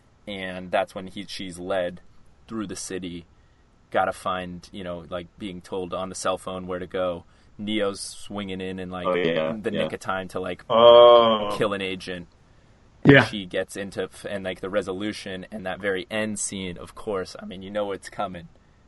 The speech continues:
Speaker 1: You know it's
Speaker 2: Mm-hmm.
Speaker 1: coming. She gets offered the pills.
Speaker 4: Oh,
Speaker 2: Who plays
Speaker 4: interesting.
Speaker 2: Morpheus?
Speaker 1: It's still gonna be Lawrence Fishburne. He's still alive.
Speaker 4: So part of what I love about this is that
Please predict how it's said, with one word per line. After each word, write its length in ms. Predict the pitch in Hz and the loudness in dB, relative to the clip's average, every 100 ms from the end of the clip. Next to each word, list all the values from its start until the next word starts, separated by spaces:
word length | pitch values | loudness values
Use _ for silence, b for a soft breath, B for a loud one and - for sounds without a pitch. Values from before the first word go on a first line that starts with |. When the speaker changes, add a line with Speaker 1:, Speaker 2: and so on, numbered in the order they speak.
| - | -18
Speaker 1:
You 100 | 101 | -10
know 200 | 101 98 | -6 -4
it's 100 | 95 | -6
Speaker 2:
Mm-hmm. 80 | 92 | -10
Speaker 1:
coming. 300 | 101 87 80 - _ - - - - | -10 -8 -12 -18 _ -20 -20 -20 -20
She 180 | - 123 | -10 -4
gets 160 | 110 - | 0 2
offered 240 | 104 101 | 2 2
the 80 | 92 | -10
pills. 480 | - 101 76 - - - - - | -6 -6 -6 -12 -20 -20 -18 -2
Speaker 4:
Oh, 640 | 123 147 165 175 185 185 190 | 8 10 12 12 12 10 10
Speaker 2:
Who 360 | 180 165 147 | 8 10 10
plays 280 | 120 151 135 | 12 10 8
Speaker 4:
interesting. 340 | 123 135 127 107 | 8 6 6 4
Speaker 2:
Morpheus? 340 | 104 - - - | 2 -2 -16 -20
Speaker 1:
It's 100 | - | -12
still 120 | - 196 | -8 -8
gonna 120 | 156 | -8
be 100 | 135 | -6
Lawrence 280 | 147 113 - | -4 -4 -6
Fishburne. 340 | 143 - 110 | -10 -6 -8
He's 120 | 135 | -8
still 120 | - 110 | -10 -8
alive. 220 | 98 127 - - - - - _ | -8 -10 -16 -20 -20 -20 -20 _
Speaker 4:
So 320 | - 170 - - - | 8 8 8 0 8
part 180 | 196 | 10
of 60 | 208 | 12
what 100 | 190 | 10
I 60 | 170 | 10
love 180 | 156 | 8
about 260 | 143 143 139 | 8 8 10
this 220 | 147 135 | 8 10
is 220 | 131 113 | 6 6
that 340 | 120 113 - | 6 6 4